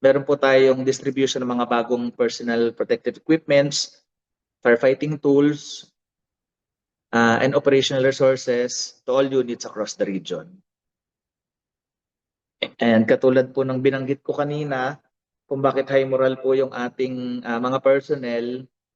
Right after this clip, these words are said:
meron po kasi tayo ditong, syempre, with, with, ah, spearheaded din ng ating regional director,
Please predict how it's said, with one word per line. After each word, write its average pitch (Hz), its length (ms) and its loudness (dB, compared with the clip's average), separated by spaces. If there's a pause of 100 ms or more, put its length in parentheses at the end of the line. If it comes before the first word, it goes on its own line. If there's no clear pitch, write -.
(140)
meron 143 320 2
po - 160 -4
kasi 147 160 -4
tayo 131 240 2
ditong, 127 460 0 (720)
syempre, 147 480 4
with, 120 440 -2 (400)
with, 127 320 0 (160)
ah, 117 160 -2
spearheaded 123 640 2
din 123 160 -2
ng 120 40 -6
ating 120 280 -6
regional 120 400 0
director, 117 680 2